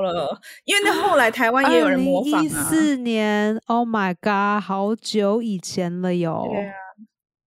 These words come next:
Speaker 1: 那个我就觉得说，他，他的笑话就是开到刚好一个点这样。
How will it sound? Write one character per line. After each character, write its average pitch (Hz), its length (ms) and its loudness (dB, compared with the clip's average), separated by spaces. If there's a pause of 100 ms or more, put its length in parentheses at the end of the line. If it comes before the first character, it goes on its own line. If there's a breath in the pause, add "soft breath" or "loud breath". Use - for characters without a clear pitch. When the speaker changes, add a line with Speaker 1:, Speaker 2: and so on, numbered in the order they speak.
(1200)
Speaker 1:
那 277 120 0
个 247 140 0
我 165 80 0
就 226 140 0
觉 160 200 -4
得 180 120 -2
说， 175 560 -2 (300)
他， 285 220 2
他 349 200 4
的 311 140 4
笑 269 240 2
话 269 100 -2
就 262 120 0
是 262 80 -2
开 254 220 -6
到 240 120 2
刚 233 160 -6
好 233 80 -8
一 - 60 -10
个 - 120 -6 (220)
点 - 300 -4
这 180 100 -12
样。 - 160 -10